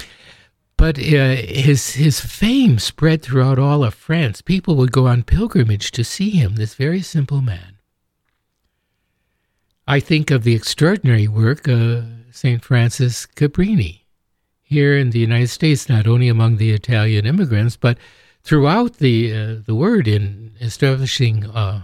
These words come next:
hospitals and orphanages and, and schools. Very, very,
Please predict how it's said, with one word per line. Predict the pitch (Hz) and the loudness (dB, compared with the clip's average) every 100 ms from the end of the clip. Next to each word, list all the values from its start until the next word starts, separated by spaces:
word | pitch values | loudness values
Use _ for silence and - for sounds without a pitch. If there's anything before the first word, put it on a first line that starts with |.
| 87 | -8
hospitals | 160 202 - 113 98 87 - | -6 -6 -6 -4 -4 -6 -6
and | 107 | -4
orphanages | 160 202 180 110 85 98 95 - | -2 -4 -2 -4 -4 -10 -14 -16
and, | 104 95 | -18 -14
and | 120 107 | -16 -18
schools. | - 220 233 185 85 _ _ _ _ _ _ - - _ _ _ _ _ _ _ _ - | -12 -8 -6 -8 -12 _ _ _ _ _ _ -20 -20 _ _ _ _ _ _ _ _ -8
Very, | 107 143 196 233 | 0 0 0 -2
very, | 185 160 165 165 165 | -2 0 0 0 -2